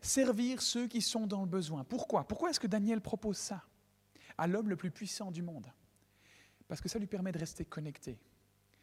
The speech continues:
Quand on est dans notre bulle, quand on n'est plus conscient de ce qui se passe autour de nous, on a tendance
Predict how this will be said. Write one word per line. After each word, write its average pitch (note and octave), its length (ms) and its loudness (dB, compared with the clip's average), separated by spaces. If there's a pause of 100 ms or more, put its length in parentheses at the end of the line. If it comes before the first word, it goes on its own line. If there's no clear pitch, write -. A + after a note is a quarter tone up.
(220)
Quand F#3 180 2
on G#3+ 80 2
est C4+ 80 4
dans B3 80 6
notre G3+ 160 4
bulle, D3+ 440 -2 (680)
quand F#3+ 160 -2
on G#3 60 2
n'est A3+ 100 4
plus G#3+ 180 0
conscient B3 640 0
de A3+ 100 0
ce - 100 -4
qui F3 100 -2
se - 80 -4
passe A3 360 -2
autour G3+ 340 -2
de F#3 100 -2
nous, E3 200 -4 (1000)
on E3 100 -2
a G#3+ 100 -2
tendance G3 580 -2